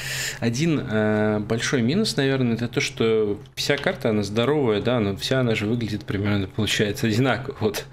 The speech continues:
<laughs> вот так вот, да. То есть здесь нет там заснеженных каких-то, ну, гор или там, значит, каких-то подземелий, естественно, тоже нет,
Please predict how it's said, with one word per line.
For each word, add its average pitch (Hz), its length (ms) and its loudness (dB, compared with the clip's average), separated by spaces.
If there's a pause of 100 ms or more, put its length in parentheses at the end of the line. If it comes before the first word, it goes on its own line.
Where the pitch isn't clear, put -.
<laughs> - 160 -10
вот - 140 -6
так 143 280 2
вот, 113 380 0
да. 110 260 0 (520)
То - 80 -4
есть 104 140 0
здесь - 200 -6
нет 131 180 0
там 87 160 -6 (600)
заснеженных 107 840 0 (360)
каких-то, 101 560 -6
ну, 87 600 -2
гор 107 640 -2 (220)
или 104 240 -2
там, - 300 -6 (240)
значит, - 320 -6 (260)
каких-то - 320 -4
подземелий, 113 600 2
естественно, - 420 -4
тоже 117 260 0
нет, 104 220 2